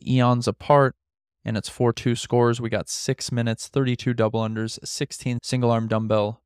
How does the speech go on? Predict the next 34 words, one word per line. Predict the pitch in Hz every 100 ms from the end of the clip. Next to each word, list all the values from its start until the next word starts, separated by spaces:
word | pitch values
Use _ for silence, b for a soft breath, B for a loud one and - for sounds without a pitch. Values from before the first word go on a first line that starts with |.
| _ _
power | - 135 123
cleans | - 123 120
at | 101
fifteen | 117 - 113
thirty-five, | 117 113 117 113
resting | 113 117 - 117
one | 117 117
minute | 117 117
into | - 113 110
six | - - - -
minutes | 113 107 104
of | 98
air | 120
bike, | 123 120 117
resting | 113 110 - 113 110
one | 117 123
minute | 120 120 107
into | 113 113
three | - - 120
minutes | 113 110 -
of | -
sixteen | - 117 - - 110 110
double | 110 113
unders | 113 113 110
and | - 92
eight | - 110 -
single | - 117 110
arm | 107
dumbbell | 107 107 104
power | - 117 117
cleans | - 120 117
at | 110
fifteen | 120 - 113
thirty-five | 117 113 - 120 120